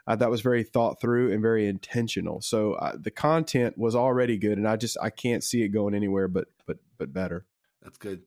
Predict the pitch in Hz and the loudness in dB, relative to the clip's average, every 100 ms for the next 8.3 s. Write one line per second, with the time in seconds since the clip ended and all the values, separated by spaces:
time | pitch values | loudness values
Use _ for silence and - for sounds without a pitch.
0 | _ - - 135 147 143 135 123 107 104 | _ -20 -4 -2 0 2 4 4 -2 -4
1 | 147 160 143 151 156 147 135 - 135 127 | -6 -6 -4 -2 0 -2 -2 -4 -2 -2
2 | 117 117 113 107 101 92 117 - - 127 | -6 -6 -4 -4 -6 -12 -20 -12 -2 0
3 | 117 107 120 131 131 135 127 120 127 139 | 0 -4 -8 -4 -2 0 2 0 -2 -6
4 | 135 135 139 135 135 127 127 - 131 131 | -4 -2 -2 -6 -8 -10 -8 -2 -2 -2
5 | 135 123 123 123 _ - - _ 110 110 | -2 -2 -2 -6 _ -20 -20 _ -10 -8
6 | 101 117 117 104 123 110 107 85 123 120 | -6 -4 -4 -4 -6 -6 -10 -10 -10 -8
7 | - 104 92 92 - _ - 123 117 110 | -8 -6 -8 -12 -20 _ -6 -2 0 0
8 | 101 98 | -4 -10